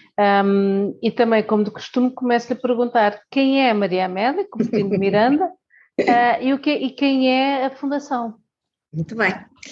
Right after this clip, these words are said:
Speaker 2: O meu nome é Maria Amélia Cupertino de Miranda, sou presidente da Fundação doutor António Cupertino de Miranda, como a, a, a Sofia muito bem explicou.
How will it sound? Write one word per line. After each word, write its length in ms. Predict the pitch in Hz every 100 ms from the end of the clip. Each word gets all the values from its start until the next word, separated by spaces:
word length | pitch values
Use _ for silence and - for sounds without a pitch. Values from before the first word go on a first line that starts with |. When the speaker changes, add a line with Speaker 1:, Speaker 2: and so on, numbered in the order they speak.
| - - - _ _ _ _ _ _ -
Speaker 2:
O 40 |
meu 160 | 180 175
nome 220 | 170 175
é 20 |
Maria 340 | 170 170 165 156
Amélia 380 | 156 160 160
Cupertino 480 | 156 - - 170 160
de 60 | 156
Miranda, 560 | 156 156 208 277 262 247 -
sou 160 | 202 196
presidente 640 | 190 180 175 175 175 175 -
da 100 | 160
Fundação 600 | 165 156 156 156 160 156
doutor 300 | 160 156 160
António 340 | 160 143 123
Cupertino 360 | - _ 156 143
de 40 |
Miranda, 540 | 165 180 247 277 269
como 280 | 269 175 170
a, 80 | 156
a, 1000 | 156 - 151 147 143 143 143 _ _ 135
a 40 |
Sofia 440 | 139 - - 160 151
muito 260 | 170 160 -
bem 140 | 143
explicou. 760 | 143 - 208 208 269 277 381